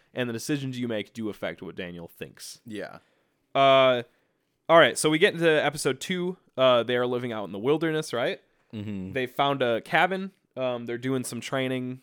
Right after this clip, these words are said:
Speaker 1: Uh, Daniel's learning how to l-, use his power, right? Uh, oh yeah, and then they have the dog. I forgot that they had, they had also taken the dog from the gas station.
Speaker 2: Yeah, i-, if you, there's a possibility where you don't get the dog, I
Speaker 1: Really?
Speaker 2: think. Yeah, I think so.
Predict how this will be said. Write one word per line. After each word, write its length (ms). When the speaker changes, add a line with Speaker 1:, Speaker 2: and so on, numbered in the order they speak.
Speaker 1:
Uh, 160
Daniel's 360
learning 220
how 180
to 200
l-, 100
use 380
his 180
power, 520
right? 340
Uh, 240
oh 80
yeah, 140
and 100
then 60
they 80
have 160
the 60
dog. 280
I 60
forgot 380
that 100
they 120
had, 240
they 120
had 140
also 300
taken 300
the 80
dog 400
from 340
the 80
gas 220
station. 360
Speaker 2:
Yeah, 340
i-, 180
if 240
you, 340
there's 260
a 80
possibility 640
where 100
you 100
don't 300
get 160
the 60
dog, 380
I 40
Speaker 1:
Really? 340
Speaker 2:
think. 100
Yeah, 260
I 80
think 300
so. 240